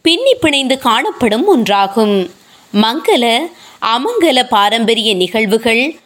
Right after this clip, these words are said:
பாரம்பரிய உணவாக ஆண்டு முழுவதும் கிடைக்கக்கூடிய ஊட்டச்சத்துள்ள பல உபவகைகளை கொண்டுள்ள ஒரு பழவர்க்கமாகும். யாழ்ப்பாணத்தில் மட்டுமன்றி உலகம் முழுவதும் பயன்படுவதும்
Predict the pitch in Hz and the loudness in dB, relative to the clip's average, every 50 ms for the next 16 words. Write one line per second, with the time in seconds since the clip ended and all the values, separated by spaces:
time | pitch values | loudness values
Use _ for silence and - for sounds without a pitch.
0 | _ _ _ _ - 277 277 302 370 494 494 427 403 349 302 240 247 220 196 196 | _ _ _ _ -2 0 0 0 0 -2 0 2 2 2 4 2 2 2 4 2
1 | 208 214 214 226 226 233 - - 247 254 277 330 - - 202 214 220 226 208 226 | 2 2 2 0 0 0 0 0 2 2 2 2 2 2 2 2 2 0 -2 -2
2 | 208 196 202 226 302 - 427 403 349 302 262 254 - 285 269 277 - - 480 480 | 0 0 0 0 2 0 0 0 0 -2 -2 -2 -2 -2 -2 -2 -2 -2 -4 -2
3 | - - 311 285 269 262 247 214 214 247 294 - - 494 480 - 247 - - 277 | 0 0 0 0 2 2 2 2 2 0 0 0 -2 -2 0 0 -2 0 2 2
4 | 262 247 240 240 240 247 269 330 - - - - - - _ _ 233 233 233 220 | 2 2 2 2 2 2 0 -2 -6 -12 -18 -20 -20 -20 _ _ -2 0 0 0
5 | 202 208 220 214 440 480 453 403 277 302 277 240 254 247 240 254 247 - - 320 | 0 -2 -2 0 0 0 0 0 0 0 0 0 0 -2 -2 -4 -4 -2 -2 -2
6 | 339 466 427 381 262 214 202 202 208 226 254 - - 196 202 240 - - 466 453 | 0 0 0 2 2 2 2 2 2 2 0 0 -2 0 0 0 0 0 2 2
7 | 349 262 202 196 190 196 - 220 208 202 196 196 196 196 214 214 214 208 196 190 | 2 2 2 0 -2 -2 -2 -2 0 2 2 0 0 0 -2 0 0 0 0 -2
8 | 170 170 - _ _ _ _ _ _ _ _ 226 240 254 247 269 302 466 466 - | -4 -6 -12 _ _ _ _ _ _ _ _ -2 -2 0 0 0 -2 -2 0 2
9 | 523 480 427 392 - - 339 277 254 208 208 196 208 214 - 427 453 440 349 277 | 2 4 4 2 2 0 0 0 0 2 0 0 0 0 0 2 2 4 4 4
10 | 240 190 202 240 - - - - - 208 233 269 - - 480 453 381 294 247 233 | 2 2 2 2 0 0 0 0 2 2 2 2 0 0 0 2 4 4 4 2
11 | 220 233 220 226 240 240 240 247 262 254 285 392 466 - 392 311 240 214 208 190 | 2 0 0 0 -2 -2 -2 0 0 0 -2 -2 0 0 0 2 2 2 0 0
12 | 226 233 247 285 | 0 0 0 -2